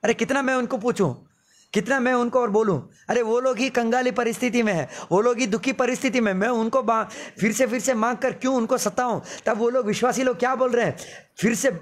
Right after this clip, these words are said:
हमें बोलिए पास्टर जी, हमें कहाँ कहाँ इन्वेस्ट करना है, बताइए, I am ready to do।" बार बार। क्या, क्या, क्या एटीट्यूड है?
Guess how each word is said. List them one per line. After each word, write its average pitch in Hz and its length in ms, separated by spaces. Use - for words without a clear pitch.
हमें 214 240
बोलिए 254 320
पास्टर 247 300
जी, 220 120
हमें 202 240
कहाँ 226 280
कहाँ 247 260
इन्वेस्ट 254 340
करना 247 300
है, 143 260
बताइए, 262 800
I - 40
am 262 120
ready 254 380
to 320 140
do।" 294 280
बार 240 420
बार। 262 760
क्या, 233 300
क्या, 233 480
क्या 226 580
एटीट्यूड 269 500
है? 131 320